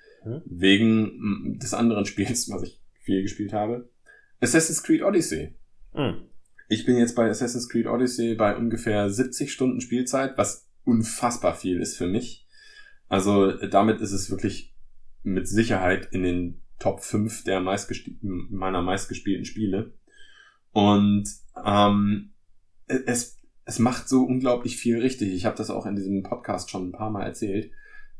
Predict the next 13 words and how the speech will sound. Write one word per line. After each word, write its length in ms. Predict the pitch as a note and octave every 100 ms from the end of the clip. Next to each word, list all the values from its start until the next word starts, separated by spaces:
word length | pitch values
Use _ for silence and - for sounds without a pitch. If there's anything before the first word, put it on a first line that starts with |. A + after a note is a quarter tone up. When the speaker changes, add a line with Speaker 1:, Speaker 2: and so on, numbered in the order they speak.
| - - -
Speaker 2:
Assassin's 380 | - B2 B2+ -
Creed 180 | A#2+ A#2+
Odyssey 380 | A#2 A#2 A2+
ist 160 | A2 -
für 80 | G#2+
mich 180 | G#2+ -
ein 80 |
Spiel, 300 | - - G#2+ G2+
das 220 | - G#2
will 240 | G#2+ A2
gespielt 500 | G#2+ - - A2+ G#2+
werden. 400 | - - - - - - - - - - -
Ähm, 520 | F#2+ F#2 F#2+ F#2+ -